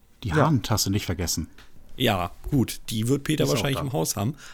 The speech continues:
Speaker 3: Aber die Schuhe, das
Speaker 1: <laughs>
Speaker 3: wusste
Speaker 1: Nee, die
Speaker 3: Tante
Speaker 1: steht auf dem
Speaker 3: Elli
Speaker 1: Tisch.
Speaker 3: bis, bis Mittag gar nicht. So, und dann hat sie sie organisiert. Das bedeutet, sie hatte gar kein Geschenk heute Morgen.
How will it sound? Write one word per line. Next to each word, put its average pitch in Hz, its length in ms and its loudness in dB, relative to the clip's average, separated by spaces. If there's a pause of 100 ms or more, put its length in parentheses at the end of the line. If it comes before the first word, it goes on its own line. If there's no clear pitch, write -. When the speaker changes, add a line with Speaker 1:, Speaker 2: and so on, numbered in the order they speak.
Speaker 3:
Aber 135 220 6
die 123 120 6
Schuhe, 185 340 6
das - 240 4
Speaker 1:
<laughs> - 0 -
Speaker 3:
wusste 311 220 10
Speaker 1:
Nee, - 80 8
die - 80 2
Speaker 3:
Tante 254 160 8
Speaker 1:
steht - 40 0
auf 208 60 10
dem - 60 10
Speaker 3:
Elli 180 140 10
Speaker 1:
Tisch. 139 80 6
Speaker 3:
bis, 147 220 8
bis 151 220 4
Mittag 131 320 4
gar 98 200 4
nicht. - 280 -4 (600)
So, 214 300 2 (280)
und 139 220 4
dann 208 140 6
hat 254 120 2
sie 247 100 4
sie 226 160 4
organisiert. 214 460 4
Das - 40 -6
bedeutet, 180 460 2
sie 131 160 2
hatte 180 300 2
gar 135 220 6
kein 117 240 6
Geschenk 233 400 4
heute 120 200 2
Morgen. 104 380 0